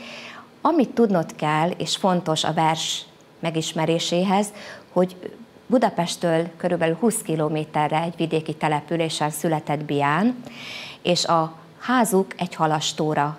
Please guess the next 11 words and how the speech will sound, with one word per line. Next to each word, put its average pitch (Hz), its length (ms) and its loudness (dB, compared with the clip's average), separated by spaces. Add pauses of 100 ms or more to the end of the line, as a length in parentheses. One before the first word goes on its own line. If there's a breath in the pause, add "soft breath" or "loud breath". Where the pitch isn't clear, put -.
nézett. 151 720 -4 (580 loud breath)
Ő 185 280 2
szegény 196 420 4
családban 160 500 2
éltek 165 380 0
egyébként, 175 560 2
kőműves 160 520 2
apja, 175 320 0
cselédlány 156 640 2
anyja 190 340 4
volt, 170 420 2